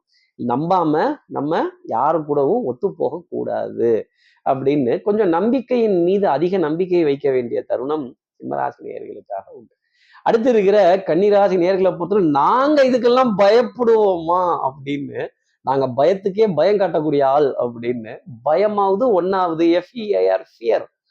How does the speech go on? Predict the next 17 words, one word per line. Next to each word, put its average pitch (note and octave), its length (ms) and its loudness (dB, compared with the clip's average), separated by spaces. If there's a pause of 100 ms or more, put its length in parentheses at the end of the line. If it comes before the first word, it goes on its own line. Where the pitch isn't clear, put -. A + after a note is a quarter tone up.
(280)
ஃபால்ஸ் F3+ 320 2
எமோஷன் D#3+ 520 0
அப்பியரிங் F3 640 0
ரியல். C#3+ 400 0 (420)
அஹ், C#3 140 -2
ஆனா F#3+ 220 0
பாருங்க, F3 380 2 (600)
அஹ், B2 240 -2
பொன்பொருள் F3 360 0
சேர்க்கை, C#3 600 -2
ஆடை D3 340 -2
அணி, D#3 140 0
இதெல்லாம் F3 260 2
என்னமோ G3+ 240 2
நல்லா E3+ 280 2
தான் G3 240 0
இருக்குது, D#3 280 2